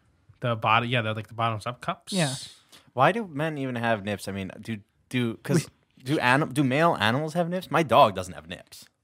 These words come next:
Speaker 2: I
Speaker 1: It's
Speaker 2: know.
Speaker 1: 'cause we were, 'cause we
Speaker 3: He's not
Speaker 1: were,
Speaker 3: nipped up.
Speaker 2: Don't we s-
Speaker 1: 'cause we were all ladies.
Speaker 2: Yeah, don't we start off
Speaker 1: And then
Speaker 2: as,
Speaker 1: our,
Speaker 2: as
Speaker 1: and then
Speaker 2: the
Speaker 1: our clit became our
Speaker 2: our
Speaker 1: dick.
Speaker 2: wiener.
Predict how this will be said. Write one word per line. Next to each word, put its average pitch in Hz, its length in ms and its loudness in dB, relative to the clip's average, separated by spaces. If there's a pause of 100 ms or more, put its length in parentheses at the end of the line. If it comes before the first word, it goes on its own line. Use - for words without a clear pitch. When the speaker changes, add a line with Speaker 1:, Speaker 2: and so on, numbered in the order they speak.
(680)
Speaker 2:
I 147 120 -2
Speaker 1:
It's 147 100 0
Speaker 2:
know. 139 60 -2
Speaker 1:
'cause 135 120 -4
we 156 80 2
were, 147 180 4
'cause 120 240 -6
we 123 100 -2
Speaker 3:
He's 120 100 -2
not 175 200 6
Speaker 1:
were, 131 80 8
Speaker 3:
nipped 120 140 2
up. 110 340 4
Speaker 2:
Don't 190 160 8
we 247 60 2
s- - 100 -4
Speaker 1:
'cause 139 180 0
we 143 100 4
were 135 280 4
all 117 480 2 (140)
ladies. 120 400 -4
Speaker 2:
Yeah, 190 140 4
don't 175 120 4
we 226 80 2
start 233 220 4
off 220 60 8
Speaker 1:
And 127 80 2
then 127 100 6
Speaker 2:
as, 123 40 8
Speaker 1:
our, 120 120 8
Speaker 2:
as - 120 4
Speaker 1:
and 170 120 4
then 139 80 6
Speaker 2:
the 135 60 8
Speaker 1:
our 123 100 6
clit 131 520 -6
became 113 680 -6
our 101 80 -6
Speaker 2:
our 160 120 6
Speaker 1:
dick. 156 100 0
Speaker 2:
wiener. 135 420 0